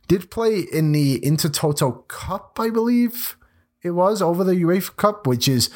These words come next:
Intertoto Cup, I believe, if I remember him correctly, was kind of the tournament that you were selected in based off fair play and, and kind of weird shit like that. So, yeah, Bradford,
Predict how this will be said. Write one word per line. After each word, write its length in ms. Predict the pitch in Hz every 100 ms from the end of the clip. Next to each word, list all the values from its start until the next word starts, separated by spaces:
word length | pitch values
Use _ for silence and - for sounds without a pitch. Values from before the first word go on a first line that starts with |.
| - - -
Intertoto 600 | 143 147 143 165 151 127
Cup, 260 | - 120 -
I 120 | 113
believe, 560 | 104 107 113 135 127 101
if 160 | 98
I 60 | 104
remember 440 | 92 101 98 98
him 140 | 104 104
correctly, 380 | - 98 - 104
was 180 | 104
kind 240 | - 123 120
of 60 |
the 80 | 113
tournament 500 | 110 127 123 131 117
that 280 | 113 98 - _ _ _ _ _ _ _ _ _ - - - - -
you 100 | 139
were 80 |
selected 540 | 143 160 135 143 - 139
in 200 | 131 123
based 280 | 120 127 131
off 120 | -
fair 380 | - 123 120 123
play 600 | - - 95 113 135 147
and, 220 | 131 120
and 220 | 120 117
kind 160 | 131 123
of 180 | 120 - - - - _ _
weird 320 | 107 127 123
shit 280 | - 135 123
like 240 | 127 113
that. 340 | 120 131 147 -
So, 320 | 127 117 104 101 -
yeah, 200 | 117 98
Bradford, 560 | - 104 101 107 98